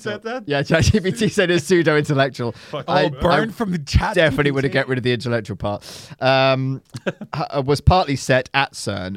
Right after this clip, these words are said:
Speaker 2: uh, where the Illuminati steal some antimatter to blow up the Pope.
Speaker 1: Oh my
Speaker 2: Uh,
Speaker 1: God, that was the plot. Oh,
Speaker 2: yeah, yeah,
Speaker 1: fuck,
Speaker 2: that was the
Speaker 1: fuck,
Speaker 2: plot.
Speaker 1: fuck.
Speaker 2: That was
Speaker 1: I
Speaker 2: the actual
Speaker 1: enjoyed
Speaker 2: plot.
Speaker 1: that.
Speaker 2: Yeah.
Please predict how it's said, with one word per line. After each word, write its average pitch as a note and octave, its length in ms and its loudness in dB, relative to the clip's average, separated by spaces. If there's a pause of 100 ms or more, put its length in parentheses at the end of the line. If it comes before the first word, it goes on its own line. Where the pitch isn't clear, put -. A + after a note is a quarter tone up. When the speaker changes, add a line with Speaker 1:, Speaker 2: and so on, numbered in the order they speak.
Speaker 2:
uh, A2+ 220 0
where A#2+ 140 0
the A#2 120 -2
Illuminati C3 680 0
steal A#2 380 -4
some - 160 -10
antimatter A2 880 -4
to - 100 -8
blow D#3 280 4
up B2 120 -2
the G#2+ 100 -14
Pope. G#2 420 2 (440)
Speaker 1:
Oh C3 60 -2
my - 20 4
Speaker 2:
Uh, B2+ 300 2
Speaker 1:
God, D3+ 320 -4
that D#3 160 -4
was C#3+ 160 -8
the A#2+ 80 -18
plot. E3 320 -8
Oh, E3 180 -6
Speaker 2:
yeah, C#3+ 120 4
yeah, D3 140 4
Speaker 1:
fuck, D3 80 -2
Speaker 2:
that D3+ 100 0
was D3+ 80 -6
the C#3+ 60 -6
Speaker 1:
fuck, C3+ 220 -2
Speaker 2:
plot. E3 260 -6
Speaker 1:
fuck. - 160 -20
Speaker 2:
That C3 100 0
was D3 100 0
Speaker 1:
I D#3 40 -4
Speaker 2:
the C#3+ 100 0
actual C#3+ 160 -2
Speaker 1:
enjoyed C#3+ 140 -2
Speaker 2:
plot. G#2 260 -4 (180)
Speaker 1:
that. C#3+ 320 -2 (180)
Speaker 2:
Yeah. G#3+ 80 -2